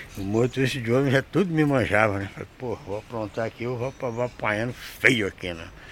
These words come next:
Porque lá a barra é pesada. Eu falei, bom, eu vou, eu vou, eu vou ali até no Estácio pra ver se encontra algum conhecido, alguém que quebra a minha, né, compadre? Às vezes quebra, né? Eu vou, quebra,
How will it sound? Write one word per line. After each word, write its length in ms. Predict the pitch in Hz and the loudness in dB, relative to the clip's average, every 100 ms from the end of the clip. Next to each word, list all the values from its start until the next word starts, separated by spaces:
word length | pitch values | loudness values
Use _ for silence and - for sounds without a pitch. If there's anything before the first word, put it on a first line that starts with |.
| - | -12
Porque 160 | - | -2
lá 300 | 104 113 175 | 4 6 6
a 40 | 190 | 4
barra 220 | 185 170 | 2 0
é 20 | |
pesada. 380 | 185 196 160 104 - - - - - - | 2 4 4 2 -6 -18 -18 -18 -18 -10
Eu 60 | 254 | -2
falei, 120 | 233 | 0
bom, 260 | 233 240 233 | 2 4 6
eu 80 | 240 | 6
vou, 180 | 247 240 | 8 8
eu 580 | 202 139 127 - 180 | 8 2 -4 -10 -8
vou, 200 | 185 190 | -4 0
eu 340 | 143 107 107 107 | 2 0 -4 -4
vou 140 | 139 | -2
ali 180 | 135 107 | -2 -2
até 240 | 92 - 92 | -6 -6 -6
no 60 | |
Estácio 460 | 92 - 156 156 - | -6 -6 -6 -6 -4
pra 100 | 117 | -4
ver 100 | 113 | -4
se 260 | - 110 92 - - - - - - - | -6 -8 -8 -10 6 8 8 4 -6 -2
encontra 320 | - 135 127 | 0 2 4
algum 200 | 123 123 | 4 2
conhecido, 720 | - 127 110 - 147 131 127 | 2 2 2 2 4 4 2
alguém 260 | 123 131 131 | 2 2 2
que 100 | - | 2
quebra 320 | 139 135 160 | 4 4 4
a 40 | |
minha, 240 | 131 120 120 | 2 2 2
né, 160 | 135 | 2
compadre? 320 | 104 95 92 98 | 0 -2 -4 -4
Às 300 | 113 110 117 | -4 -2 2
vezes 180 | 135 - | 2 2
quebra, 380 | - 127 117 | 6 6 6
né? 160 | 127 135 | 6 6
Eu 260 | 104 113 135 | 4 0 0
vou, 200 | 160 156 | 0 0
quebra, 300 | 165 160 | 0 0